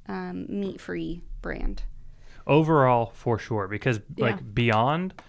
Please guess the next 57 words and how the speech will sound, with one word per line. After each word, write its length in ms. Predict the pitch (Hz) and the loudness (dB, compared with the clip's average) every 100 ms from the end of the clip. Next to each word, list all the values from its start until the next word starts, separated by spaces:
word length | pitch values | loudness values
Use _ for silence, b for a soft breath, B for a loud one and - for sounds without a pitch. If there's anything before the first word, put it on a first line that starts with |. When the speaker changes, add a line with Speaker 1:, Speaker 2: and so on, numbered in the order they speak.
| B B B B - | B B B B 0
Speaker 2:
they're 160 | 127 117 | 2 4
Be-, 240 | 101 117 127 | 4 2 2
the 140 | 123 | 0
Beyond 280 | 110 117 143 | 2 4 4
Burgers 240 | 165 165 160 | 2 0 -2
are 60 | |
good. 280 | 127 131 127 - | 0 0 -2 0
Oh, 240 | 123 101 - | 2 2 -2
and 380 | 120 127 147 151 | 0 2 2 -2
the, 200 | - 107 - | -4 -4 -2
like, 240 | 104 - | -4 -2
Beyond, 480 | 110 104 101 98 95 | 0 0 0 -4 -6
like, 340 | 95 95 - - | -6 -8 -14 -4
kielbasas, 840 | 127 104 95 98 135 120 127 143 | -2 -2 -4 -4 -4 -4 -6 -8
like, 180 | 113 95 | -8 -6
the 100 | 113 | -2
sausage 400 | 107 101 - 110 | 0 0 0 0
Speaker 3:
Mm. 60 | |
Speaker 2:
ones. 300 | 127 139 143 - - | 0 0 -6 -10 -2
Speaker 3:
We, 140 | 214 | 0
I 80 | 196 | 0
just 180 | 214 208 | -2 -2
bought 200 | 165 170 | -4 -6
those. 240 | - 175 | -8 -10
I 20 | - | -10
haven't 220 | 175 - | -10 -8
had 160 | 175 | -8
'em 100 | - | -6
yet. 160 | - - | -6 0
Speaker 2:
You 80 | 117 | 2
haven't 220 | 139 156 | 2 0
had 200 | 123 104 | -2 -4
'em 120 | 101 | -4
yet. 160 | 95 95 | -6 0
Speaker 1:
We 100 | 277 | 2
had 140 | 311 | 4
them 120 | - 294 | 4 2
Speaker 2:
Oh. 20 | |
Speaker 1:
at 100 | 240 | 2
your 140 | 226 226 | -2 -2
house. 300 | 226 - - | -2 -4 -6
That's 180 | 214 | -6
where 120 | 214 214 | -6 -8
we 100 | 214 | -8
tried 220 | - 220 | -10 -10
them. 160 | 214 - - - - - | -12 -14 -16 -16 -8 -2
Speaker 3:
Oh, 80 | 269 | 0
yeah. 180 | 269 165 - | 0 -4 -6
Speaker 2:
No, 100 | 139 | 0
Speaker 1:
Those 80 | 302 | 2
Speaker 2:
it 60 | 640 | 2
Speaker 1:
are 80 | 659 | 0
expensive. 560 | - 247 285 285 208 254 | -6 -4 -2 -4 -8 -4
Yeah, 240 | 294 247 - | -4 -6 -8
Tyler 300 | 233 226 277 | -6 -4 -4
made 160 | 226 190 | -6 -6
them. 240 | 196 208 | -8 -12